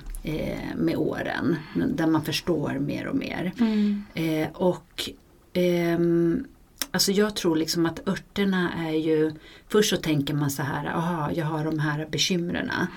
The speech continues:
Speaker 1: Eh, till exempel så har jag haft väldigt mycket sköldkörtelbesvär
Speaker 2: Mm.
Speaker 1: och, eh, hormonella besvär, magbesvär, allting hänger ju ihop.
Speaker 2: Mm.
Speaker 1: Och i början tänker man mer så här, "Jag behöver något stöd till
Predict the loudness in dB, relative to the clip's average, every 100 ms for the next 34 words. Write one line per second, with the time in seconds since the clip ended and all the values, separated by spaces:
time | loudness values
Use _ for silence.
0 | -14 -18 -20 -6 -2 0 0 -2 -2 -4
1 | 0 -2 -2 -4 -4 -4 -4 -4 -2 -4
2 | -4 -6 -4 -4 -4 -6 -6 -6 -6 -6
3 | -4 -4 -2 -4 4 10 10 10 8 2
4 | -4 -4 -4 -4 -4 0 4 4 2 0
5 | -2 -2 -4 -4 0 2 2 -2 -6 -4
6 | 0 0 -2 -6 -8 -4 -2 -2 0 0
7 | 0 -2 0 0 0 0 0 -2 4 8
8 | 8 8 2 -4 -16 2 2 6 8 8
9 | 6 6 4 4 4 4 0 0 2 2
10 | 2 0 0 -2 -2 -4 -6 -2 -2 -2
11 | -6 -10 -6 -2 0 -2